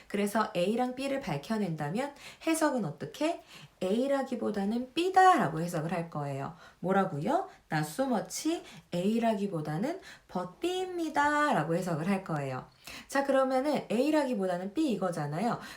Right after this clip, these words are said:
근데 이거를 한국말로 그냥 Not so much A as B,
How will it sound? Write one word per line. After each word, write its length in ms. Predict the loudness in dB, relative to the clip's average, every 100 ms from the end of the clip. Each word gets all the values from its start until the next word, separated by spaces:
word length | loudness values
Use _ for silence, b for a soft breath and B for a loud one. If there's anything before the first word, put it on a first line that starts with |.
| B
근데 680 | -2 0 0 2 0 -2 -6
이거를 400 | 0 6 6 4
한국말로 580 | 0 0 0 2 0 0
그냥 340 | 0 0 2
Not 60 | 0
so 180 | 0 0
much 260 | 0 0
A 240 | -2 0 -2
as 140 | -4
B, 220 | -2 -4